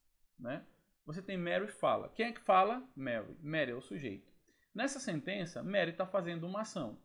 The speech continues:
A gente diz que a voz, então, é ativa, tá? Então, o que é a voz ativa? A voz ativa é quando o sujeito da frase, tá, pratica uma ação. E a voz passiva é quando o sujeito não pratica a ação. O sujeito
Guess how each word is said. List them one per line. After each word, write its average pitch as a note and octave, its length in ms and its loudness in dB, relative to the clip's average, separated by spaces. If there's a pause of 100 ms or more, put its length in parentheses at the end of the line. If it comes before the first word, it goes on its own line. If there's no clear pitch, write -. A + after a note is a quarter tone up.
A B2 80 -6
gente D#3 240 -8
diz D3+ 320 -8
que - 120 -8
a C3 40 -2
voz, D3+ 300 -4
então, E3 300 -8
é D3 100 -2
ativa, D3 840 -2 (140)
tá? C#3 320 -4 (280)
Então, G3+ 140 -6
o - 20 -8
que G3+ 100 -2
é G3 40 4
a F3 60 4
voz D#3 200 -2
ativa? F#3 520 -4 (260)
A C#3+ 100 0
voz C3+ 240 0
ativa F3+ 420 -4
é F3 80 0
quando C#3 380 -6
o F#3 60 -8
sujeito G#3 680 -2
da C#3+ 160 2
frase, B2+ 560 -2 (240)
tá, C3+ 300 -4 (280)
pratica F3 600 -2
uma D#3 480 -2 (240)
ação. C3 440 -8 (600)
E C4+ 100 -2
a D#4 80 8
voz B3 180 0
passiva - 380 -4
é E3+ 120 -2
quando D#3 360 -2
o F3 60 -8
sujeito E3+ 400 -6
não G#3+ 140 -6
pratica A#3+ 500 -4
a E3+ 40 0
ação. B2 240 -6
O - 40 -14
sujeito D3 440 -8